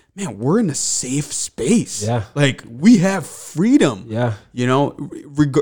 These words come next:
Speaker 1: even the, the, the bare minimum that we received by the social services,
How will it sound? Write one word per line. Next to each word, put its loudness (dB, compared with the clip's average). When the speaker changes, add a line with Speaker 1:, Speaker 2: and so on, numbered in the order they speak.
Speaker 1:
even 4
the, 6
the, 2
the 0
bare 8
minimum 2
that -4
we -2
received -2
by 2
the -4
social -4
services, -4